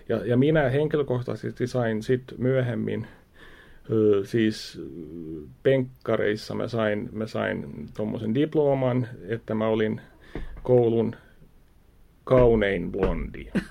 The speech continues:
Speaker 2: No niin, joo.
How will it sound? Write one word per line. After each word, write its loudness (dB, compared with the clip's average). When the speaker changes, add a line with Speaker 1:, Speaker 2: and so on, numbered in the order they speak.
Speaker 2:
No 10
niin, 2
joo. -2